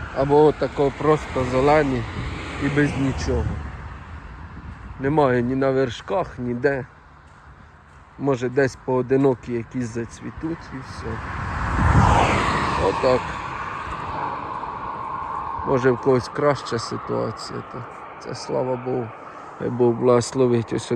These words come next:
дивіться, бачите, нема, саме листя викидає. І все. Добре. Всім рясних Божих благословінь.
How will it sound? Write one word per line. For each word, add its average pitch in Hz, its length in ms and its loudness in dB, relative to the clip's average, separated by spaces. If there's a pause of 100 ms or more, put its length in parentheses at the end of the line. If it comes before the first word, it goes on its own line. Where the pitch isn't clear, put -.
дивіться, 120 360 -4
бачите, 120 440 -4
нема, 131 280 -2
саме 123 320 -2
листя 123 420 -2
викидає. 120 640 -2 (880)
І - 20 -10
все. - 280 -12 (1900)
Добре. 139 360 4 (880)
Всім 180 260 6
рясних 165 480 6
Божих 151 340 6
благословінь. 139 840 2